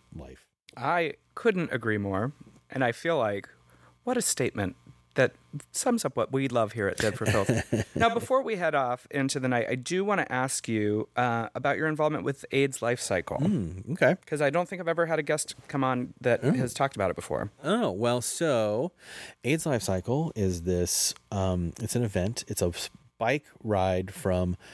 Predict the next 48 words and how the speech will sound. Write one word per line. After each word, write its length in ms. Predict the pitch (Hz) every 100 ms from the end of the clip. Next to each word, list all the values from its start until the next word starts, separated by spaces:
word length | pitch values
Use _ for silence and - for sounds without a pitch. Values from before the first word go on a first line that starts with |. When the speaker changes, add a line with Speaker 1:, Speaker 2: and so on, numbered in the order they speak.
| - - -
Speaker 1:
San 300 | - 127 127
Francisco 360 | 135 113 127
to 80 | 113
Los 260 | 107 101 95
Angeles 480 | 85 90 87 82 -
over 360 | - 98 90 90
a 100 | 92
week. 460 | 104 95 - - -
And 480 | 127 127 123 120 117
it 300 | - 113 107 -
is 520 | 101 92 90 87 -
three 300 | - 95 110
thousand 400 | 110 107 123 143
people. 380 | 85 - 123 - _ _ - - - -
And 160 | 104
that's 320 | 101 95 - -
about 320 | 101 117 117
twenty-five 400 | - 120 117 107
hundred 240 | 104 101 95
riders 400 | 92 92 92 90
and 60 | 87
about 200 | 78 -
five 280 | - 90 90
hundred 240 | 90 85
what 140 | 82
we 100 | 85
call 220 | 85 85 82
roadies. 640 | 85 82 73 78 104 - _ _ _ -
And 100 | 113
it's 160 | 107 107
basically 400 | 139 160 185 139
a 40 |
small 260 | - 120 110
city 240 | 104 82
that 100 | 78
just 120 | 90 87
moves 180 | 82
down 180 | - 73
the 60 | -
coast 300 | 71 58 -
over 220 | 67 67
a 40 |
week. 320 | 67 65 50 -
It's 160 | - -
the 100 | 87
largest 480 | 92 92 101 110 -
aids 300 | 98 90 -
fundraising, 720 | - 87 85 85 85 80 82